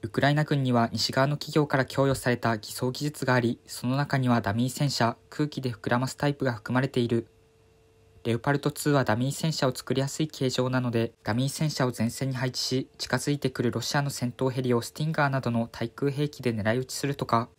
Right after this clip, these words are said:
または長距離砲撃を撃たせて射撃ポイントを確認するとか、戦場ではいろいろと活用できると思う。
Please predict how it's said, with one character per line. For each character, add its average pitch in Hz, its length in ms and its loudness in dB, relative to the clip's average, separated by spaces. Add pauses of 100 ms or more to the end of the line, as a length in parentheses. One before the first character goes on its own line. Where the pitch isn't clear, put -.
ま 120 100 -2
た 131 120 0
は 123 80 2
長 131 240 -2
距 147 120 0
離 143 140 0
砲 151 140 4
撃 147 240 0
を - 20 6
撃 123 80 0
た 127 80 0
せ - 100 -8
て 117 200 0
射 - 160 -4
撃 117 240 -6
ポ 151 140 2
イ 151 40 0
ン - 20 -2
ト 135 140 -2
を 127 60 0
確 - 180 -6
認 127 140 0
す - 120 -8
る 139 100 0
と - 120 -6
か、 113 280 2
戦 123 260 -4
場 131 180 0
で 135 80 0
は 127 100 4
い 113 120 -2
ろ 117 80 2
い 120 40 0
ろ 127 120 -4
と - 100 -4
活 - 260 -6
用 135 120 2
で 135 100 2
き - 120 -6
る 143 80 -2
と - 120 0
思 120 240 0
う。 - 80 -6